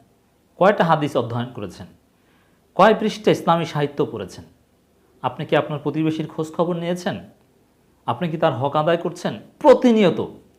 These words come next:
এই খোঁজ বা এই কাজগুলো জামাত শিবির করে যাচ্ছে।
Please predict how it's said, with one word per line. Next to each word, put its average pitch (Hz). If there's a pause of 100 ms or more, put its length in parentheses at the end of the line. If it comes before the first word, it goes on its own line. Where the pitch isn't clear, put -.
(520)
এই 156
খোঁজ 175 (800)
বা 123
এই 147
কাজগুলো 147
জামাত 120
শিবির 113
করে 95
যাচ্ছে। -